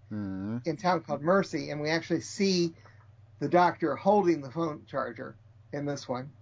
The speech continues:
Speaker 2: Uh, there's quite a lot of evidence that the Doctor has actually, in all of the stories this season, series, is actually going back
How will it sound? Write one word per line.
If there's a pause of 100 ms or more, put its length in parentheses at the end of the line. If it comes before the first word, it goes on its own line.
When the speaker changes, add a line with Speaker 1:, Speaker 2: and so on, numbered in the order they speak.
(720)
Speaker 2:
Uh, (960)
there's (420)
quite
a
lot
of
evidence (480)
that
the
Doctor
has
actually, (380)
in
all
of
the
stories
this
season,
series, (1500)
is
actually
going
back